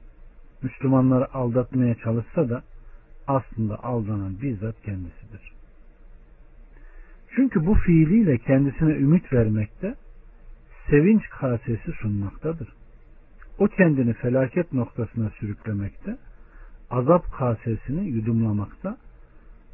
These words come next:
dönüşü olmayan bir şekilde Allah'ın gazabına ve elim azaba sürüklenmektedir.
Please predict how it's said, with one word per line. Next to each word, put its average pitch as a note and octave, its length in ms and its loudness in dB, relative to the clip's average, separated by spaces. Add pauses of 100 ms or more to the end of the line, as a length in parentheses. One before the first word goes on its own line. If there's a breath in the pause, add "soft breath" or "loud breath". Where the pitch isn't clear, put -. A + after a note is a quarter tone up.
(100)
dönüşü E3 380 4
olmayan D#3+ 680 2
bir D3+ 120 -2
şekilde E3 500 -4
Allah'ın C3+ 500 0
gazabına A#2 760 -2 (560 soft breath)
ve A2+ 240 -2
elim D#3+ 320 0
azaba A#2 480 -2 (100)
sürüklenmektedir. G2+ 1000 -8